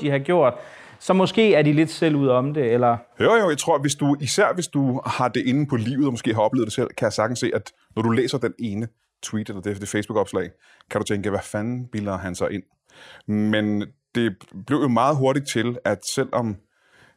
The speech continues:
Speaker 2: de her kritikere, det var mere end kritikere, de her kritikere fik forklaret, hvad det egentlig var, jeg mente, så betød det ingenting.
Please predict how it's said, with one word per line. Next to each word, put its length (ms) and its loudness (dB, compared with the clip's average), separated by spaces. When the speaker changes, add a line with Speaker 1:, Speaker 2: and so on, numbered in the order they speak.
Speaker 2:
de 60 0
her 160 2
kritikere, 600 0
det 80 -12
var 60 -6
mere 160 -6
end 80 -4
kritikere, 420 -4
de 60 2
her 100 2
kritikere 480 0
fik 140 -4
forklaret, 440 0
hvad 100 2
det 120 -2
egentlig 260 0
var, 120 2
jeg 80 0
mente, 300 -2
så 340 -2
betød 340 -4
det 200 -2
ingenting. 300 -2